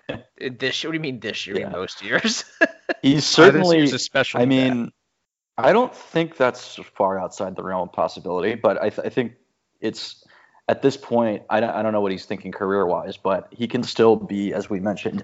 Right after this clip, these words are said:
Speaker 2: a very powerful, um, power broker within the Japanese legislature. So
Speaker 1: Yeah.
Speaker 2: does he wanna just take a quick break, or does he wanna be that behind-the-scenes guy, uh, for the remainder of his career, however long that is? I don't,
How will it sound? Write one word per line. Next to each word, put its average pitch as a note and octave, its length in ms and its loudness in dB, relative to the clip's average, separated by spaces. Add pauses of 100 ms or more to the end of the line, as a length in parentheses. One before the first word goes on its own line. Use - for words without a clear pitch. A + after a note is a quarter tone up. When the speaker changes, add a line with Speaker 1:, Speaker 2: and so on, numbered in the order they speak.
(140)
Speaker 2:
a G2+ 80 -4
very A2+ 420 2
powerful, G2+ 800 2 (560)
um, F2+ 480 -4 (340)
power G#2+ 260 4
broker E2+ 480 -4 (340)
within G2 640 -2 (140)
the F#2+ 80 -6
Japanese F2 460 -6
legislature. - 680 -8 (120)
So E2+ 280 4
Speaker 1:
Yeah. F2 200 -4 (580)
Speaker 2:
does G#2 160 2
he G#2+ 80 0
wanna G2+ 320 2 (400)
just - 200 -8
take - 160 0
a G2+ 60 0
quick - 300 -4
break, E3+ 340 4
or G2 140 0
does G#2 260 2
he A2+ 60 -2
wanna G2+ 260 -2
be F#2+ 140 -2
that F2+ 180 -2
behind-the-scenes G2 680 -6
guy, F2+ 360 0 (520)
uh, F#2 120 -4
for G2+ 140 -4
the G2 100 2
remainder F#2+ 360 0
of E2 60 -2
his - 100 -10
career, F2+ 340 2
however F2 340 -6
long - 260 -10
that - 140 -6
is? - 320 -4
I G2 80 -2
don't, A2 160 -4